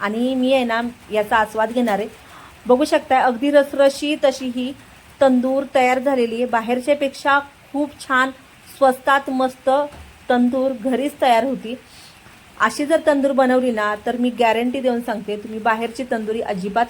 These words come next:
खाणार नाही. आणि बाहेरच्यापेक्षा आहे ना, चव घरातल्या तंदूरला खूप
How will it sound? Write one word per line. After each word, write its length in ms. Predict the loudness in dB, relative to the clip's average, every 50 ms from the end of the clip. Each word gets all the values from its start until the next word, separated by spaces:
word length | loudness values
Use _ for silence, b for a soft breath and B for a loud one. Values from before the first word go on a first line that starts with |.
| -4 -6
खाणार 280 | -4 -2 -2 -2 -2
नाही. 120 | -4 -6 -6
आणि 320 | -6 -6 -4 -4 -4 -6 -6 B B B B B B B B B -16 -6 -2
बाहेरच्यापेक्षा 920 | 0 0 2 2 2 2 2 2 2 0 0 0 0 -4 -4 -4 -2 -2
आहे 80 | -2
ना, 140 | 0 -2 -2 -4 -6 -4 -2
चव 140 | 0 0 0
घरातल्या 540 | 0 -2 -4 -2 0 0 0 0 -2 -4 -4 -2 -2
तंदूरला 440 | -4 -2 -2 -4 -4 -2 -2 -2
खूप 300 | -2 -4 -8 -10 -10 -10